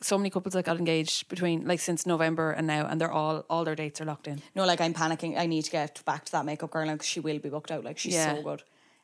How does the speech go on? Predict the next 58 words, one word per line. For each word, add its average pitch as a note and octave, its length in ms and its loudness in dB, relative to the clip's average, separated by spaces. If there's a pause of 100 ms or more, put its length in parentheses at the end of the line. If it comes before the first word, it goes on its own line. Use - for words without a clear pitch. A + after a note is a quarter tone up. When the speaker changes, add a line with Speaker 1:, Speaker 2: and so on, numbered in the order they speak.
(100)
Speaker 2:
Um, D3 760 -2 (1000)
who F#3 140 0
else? E3+ 220 0
do F3+ 60 -2
I, - 20 -4 (180)
and F3+ 200 2
then, D#3+ 140 2
like, D#3+ 240 0
band. D#3+ 480 2
We G3 120 0
have F3+ 180 6
a - 20 2
D F3+ 160 0
J F#3 120 2
in F3 80 2
mind, F3 280 2
but F3 80 -2
I'm E3 160 2
not E3 260 0
sure E3+ 280 0
if D#3 80 -4
she - 160 -2
still E3 240 0
does D3+ 180 -2
weddings, C#3+ 480 -4
is E3 140 -6
the E3+ 80 -2
thing. E3 280 -4
Speaker 1:
Okay. D3+ 220 -4 (520)
Speaker 2:
Um, C#3+ 1200 -2 (100)
so - 140 -4
then D#3+ 120 0
I D3 40 0
might C#3+ 140 0
have C#3 100 -4
to - 60 -12
go D#3 80 -6
back D3+ 140 -4
to - 60 -12
the D#3 60 -6
drawing D3 240 -2
board C#3 140 -4
about C#3 160 -8
that. C3+ 240 -6 (600)
Speaker 1:
Are G#3 80 4
you F#3+ 80 6
having, F3+ 240 6
like, D#3+ 280 2
you're E3+ 140 4
having F3 160 4
a D#3+ 60 2
ceremony D#3+ 460 4
on D#3+ 120 0
the D#3 60 2
reception D#3 360 0
day D#3+ 140 2
as D#3 80 -2
well? D#3 220 2